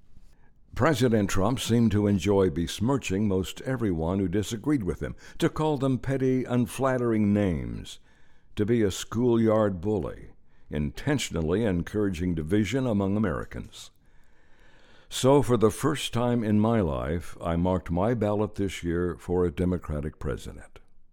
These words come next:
Joe Biden, the man who is now the president-elect. I didn't do it while jumping up and down with joy. And if you're wondering, I voted for every other Republican on my ballot.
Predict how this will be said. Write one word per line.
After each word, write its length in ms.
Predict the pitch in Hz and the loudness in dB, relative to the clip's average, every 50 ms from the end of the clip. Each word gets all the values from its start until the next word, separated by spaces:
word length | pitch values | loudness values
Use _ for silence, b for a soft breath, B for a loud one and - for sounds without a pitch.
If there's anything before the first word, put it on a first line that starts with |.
| - - | -18 -8
Joe 280 | - 131 147 143 135 | -2 2 4 4 4
Biden, 500 | 110 87 90 76 62 52 - - - - - b b b b b b b b b | 4 2 0 -2 -2 -4 -8 -12 -16 -18 -20 b b b b b b b b b
the 100 | - 69 | -6 -2
man 300 | 73 82 87 95 113 120 | 0 2 2 4 4 4
who 160 | 107 98 104 | 4 4 4
is 160 | 107 101 80 | 2 2 2
now 240 | 90 90 85 82 87 | 0 -2 0 0 -2
the 140 | 87 82 95 | -2 -2 -4
president-elect. 1080 | - - 85 80 78 73 82 78 71 73 67 67 69 67 58 53 50 - _ - - - - - - - _ _ b b b b b b b b b b b | -4 -4 -4 -4 -4 -4 -4 -6 -4 -4 -6 -6 -6 -8 -8 -10 -12 -16 _ -20 -20 -20 -20 -20 -20 -20 _ _ b b b b b b b b b b b
I 160 | 104 110 113 | 2 2 2
didn't 340 | 110 101 147 170 165 147 123 | 4 6 6 6 6 6 6
do 180 | 104 107 120 | 6 6 6
it 100 | 135 98 | 6 4
while 200 | 85 82 87 87 | 2 2 2 2
jumping 480 | 87 73 78 90 104 104 90 92 87 85 | 0 0 2 2 2 2 2 0 0 0
up 160 | 82 80 - | 0 -2 -2
and 160 | 78 71 69 | -4 -4 -4
down 300 | 67 71 71 71 67 67 | -4 -4 -4 -4 -4 -4
with 180 | 67 67 64 - | -6 -6 -8 -10
joy. 600 | 67 - - 78 65 60 58 73 98 123 151 135 - - - - - - _ - - - _ _ _ - - 127 | -10 -6 -4 -4 -2 -2 -4 -4 -4 -6 -6 -8 -14 -20 -20 -20 -20 -20 _ -20 -20 -20 _ _ _ -4 2 4
And 120 | 123 127 | 6 6
if 160 | 131 113 - | 6 4 4
you're 100 | 107 101 | 4 4
wondering, 600 | 92 92 104 131 147 120 101 104 113 139 143 - - - - - | 4 4 4 4 2 2 0 0 0 -2 -6 -8 -12 -18 -8 -2
I 140 | 92 98 101 | 0 0 2
voted 340 | 95 104 107 104 101 95 | 2 2 2 2 0 0
for 180 | - 98 95 92 | 0 -2 -2 0
every 340 | - 110 110 117 131 139 131 | 2 2 2 2 2 2 2
other 240 | 120 110 110 120 113 | 2 2 2 2 0
Republican 720 | 107 101 98 - - - 107 104 107 113 - - 110 117 | 2 0 -2 -2 -2 -4 -2 -2 -2 -2 -2 -2 -2 0
on 140 | 117 117 | 0 0
my 180 | 117 113 113 117 | 0 0 0 -2
ballot. 480 | 113 113 117 123 113 90 64 - - | -2 -2 -4 -4 -4 -4 -6 -8 -10